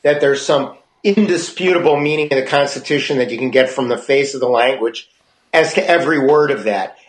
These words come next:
And I just gave you a perfect example, the Second Amendment, where that is plainly untrue. Nobody knows exactly what that thing means.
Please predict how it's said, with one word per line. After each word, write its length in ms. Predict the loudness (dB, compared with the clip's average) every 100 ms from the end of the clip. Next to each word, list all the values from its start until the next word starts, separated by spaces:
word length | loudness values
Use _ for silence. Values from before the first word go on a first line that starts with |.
| _ 0
And 220 | 0 0
I 80 | 0
just 240 | 0 0
gave 200 | 2 2
you 180 | 2 2
a 40 | 2
perfect 380 | 0 0 -2
example, 520 | -4 0 2 2 2 0
the 100 | -2
Second 360 | 0 0 0
Amendment, 440 | 0 0 0 -4 -8 _
where 120 | 0
that 140 | 2 2
is 220 | -2 -10 _
plainly 800 | -14 -2 0 2 2 2 0 -2
untrue. 600 | -4 -8 -10 -8 -8 -12 _ _ _
Nobody 520 | -4 2 2 2 0
knows 320 | -2 -2 -4 -6
exactly 560 | -6 -2 -2 -2 -4
what 200 | -2 -2
that 240 | -2 -2 -2
thing 220 | -4 -2
means. 340 | -2 -2 -6